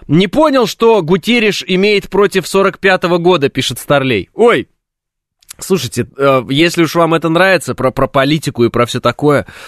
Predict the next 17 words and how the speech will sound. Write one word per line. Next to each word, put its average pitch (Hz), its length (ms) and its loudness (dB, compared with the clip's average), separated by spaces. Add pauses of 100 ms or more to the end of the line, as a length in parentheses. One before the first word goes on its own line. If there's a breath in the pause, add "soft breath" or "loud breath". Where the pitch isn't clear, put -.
(160 loud breath)
тут, 143 240 -4
э, 151 200 4
я 151 120 2
посмотрел 165 420 -2
какой-то 139 340 -4
короткий 147 400 0
ролик, 160 320 2
в 113 100 -4
интернете 143 420 -2
мне 123 140 0
на 120 80 -2
глаза 127 300 0
попался, 117 480 -2
там 127 220 -2
что-то 135 320 -2
рассказывает 127 760 0
про, 113 360 0